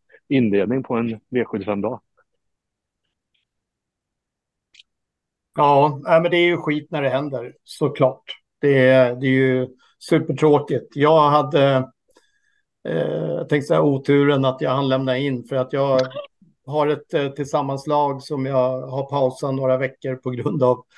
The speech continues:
Speaker 2: dålig form, så jag måste hitta tillbaka. Så att jag spelade bara helt solo igår och då lämnade jag in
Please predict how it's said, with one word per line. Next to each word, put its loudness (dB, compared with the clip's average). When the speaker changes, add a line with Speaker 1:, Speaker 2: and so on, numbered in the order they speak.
Speaker 2:
dålig 0
form, -2
så -8
jag -4
måste -4
hitta -4
tillbaka. -2
Så 0
att 0
jag 2
spelade 0
bara 0
helt -2
solo -4
igår -2
och -6
då -2
lämnade -2
jag -2
in -10